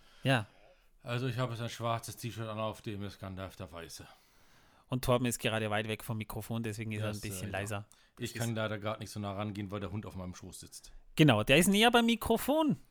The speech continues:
Speaker 1: Der,
Speaker 2: Der ist
Speaker 1: der
Speaker 2: näher
Speaker 1: sieht
Speaker 2: beim Mikrofon, jetzt der Hund als, ja, und jetzt vergräbt er seinen Kopf unter meiner Schulter.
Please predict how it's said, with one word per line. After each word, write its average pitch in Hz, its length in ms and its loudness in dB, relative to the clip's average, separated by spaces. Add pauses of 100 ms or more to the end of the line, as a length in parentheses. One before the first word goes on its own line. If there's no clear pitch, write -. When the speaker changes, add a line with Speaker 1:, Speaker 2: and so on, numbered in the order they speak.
Speaker 1:
Der, 156 160 2
Speaker 2:
Der - 40 2
ist - 80 0
Speaker 1:
der 151 120 6
Speaker 2:
näher 113 100 2
Speaker 1:
sieht 208 200 2
Speaker 2:
beim 110 100 -6
Mikrofon, 123 400 -4
jetzt 113 140 -8
der 107 80 -4
Hund 107 180 -4
als, 101 260 -10
ja, 113 120 -2
und 104 200 -8
jetzt 104 120 -8
vergräbt 101 300 -8
er 104 60 -6
seinen 95 200 -6
Kopf - 260 -12
unter 95 160 -10
meiner 95 180 -6
Schulter. - 300 -12